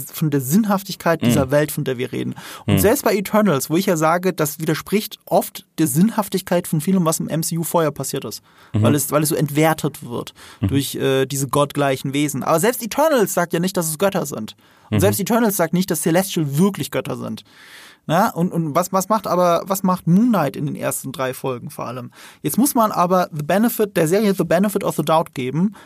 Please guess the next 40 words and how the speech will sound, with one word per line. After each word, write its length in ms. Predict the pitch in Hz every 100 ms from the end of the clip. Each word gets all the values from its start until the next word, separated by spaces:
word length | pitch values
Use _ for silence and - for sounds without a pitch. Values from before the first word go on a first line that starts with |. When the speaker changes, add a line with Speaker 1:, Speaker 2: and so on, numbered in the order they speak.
| -
Speaker 1:
weil 140 | 151
es 120 | 160 -
gibt 220 | - 160
noch 120 | 139
zwei 260 | - 127 131
Folgen, 280 | 143 135
die 180 | 147 147
wir 140 | 165 170
nicht 240 | 233 -
gesehen 380 | 139 123 113 120
haben. 380 | - 110 120 120
Speaker 2:
Mhm. 300 | 110 98 107 110
Speaker 1:
Und 300 | - 156 147
ich, 400 | 151 147 139 -
äh, 400 | 147 127 135 139 - - - 147 -
glaube 400 | 160 196 294 214
jetzt 240 | 156 143
langsam 300 | 147 147 151
zu 160 | 147 147
wissen, 200 | 143 147
in 40 | 143
welche 220 | 143 143
Richtung 320 | 151 - 135
die 60 | 131
Serie 360 | 131 131 135
eigentlich 520 | - - 151 127 - 135
rennen 300 | 127 127 127
will. 280 | 131 180 240 - - -
Und 240 | 156 151
damit 300 | 151 185 190
ist 200 | 143 -
dieser 280 | 220 214 160
Kritikpunkt 760 | - 170 156 269 277 254 247
in 80 | 220
Anführungsstrichen 760 | 220 320 220 196 - 170 226 233
vielleicht 460 | 202 190 285 311
sogar 280 | - 302 294
nichtig. 640 | 277 151 - 113 - - _ _ _ -
Speaker 2:
Mhm. 260 | 110 98 87 - _ -
Speaker 1:
Aber 280 | 165 196